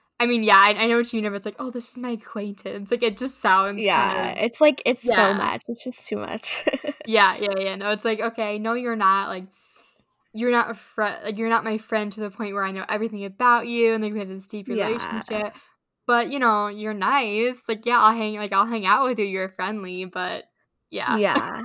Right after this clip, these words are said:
Speaker 1: <laughs>
Speaker 2: exactly.
Speaker 1: Yeah, and I think that's one of the things that it's, I don't know, I think it's, it's a hard process. And I mean,
Speaker 2: Mm-hmm.
Speaker 1: I don't think you ever, like, hit a point where, like, "Oh, at this certain age, you just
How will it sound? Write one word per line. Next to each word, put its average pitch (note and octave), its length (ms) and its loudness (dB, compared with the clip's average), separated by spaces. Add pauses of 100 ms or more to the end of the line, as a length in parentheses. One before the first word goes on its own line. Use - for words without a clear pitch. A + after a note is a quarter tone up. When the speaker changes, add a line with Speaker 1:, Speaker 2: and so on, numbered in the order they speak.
Speaker 1:
<laughs> - 100 -4
Speaker 2:
exactly. - 920 -4
Speaker 1:
Yeah, G3 220 6
and A3+ 100 2
I C4+ 100 4
think C#4+ 240 -4
that's A3 200 0
one C4 120 -6
of C#4 140 -4
the B3 100 -4
things G#3 440 -4
that F#3+ 360 0 (760)
it's, - 460 -4 (680)
I C4+ 40 -8
don't C#4+ 180 -4
know, G#3 140 2
I G#3+ 140 2
think C4+ 240 -2
it's, B3+ 160 0
it's A#3 160 2
a A3+ 60 -2
hard A#3+ 300 -4
process. A3+ 920 -2 (580)
And A3+ 100 4
I A3 80 4
mean, G#3+ 540 -2
Speaker 2:
Mm-hmm. F3 320 -10 (340)
Speaker 1:
I A3+ 80 4
don't A#3 140 2
think C4 200 0
you A3+ 80 4
ever, G3+ 140 2
like, F#3+ 180 -2
hit G3+ 160 -4
a G3 80 0
point G3+ 260 -8
where, G3+ 80 0
like, F#3+ 140 -2
"Oh, C4 140 -2
at A#3+ 120 -4
this A#3 220 -2
certain B3 420 -8
age, G3+ 500 -2 (300)
you A#3+ 120 -2
just G#3+ 160 -2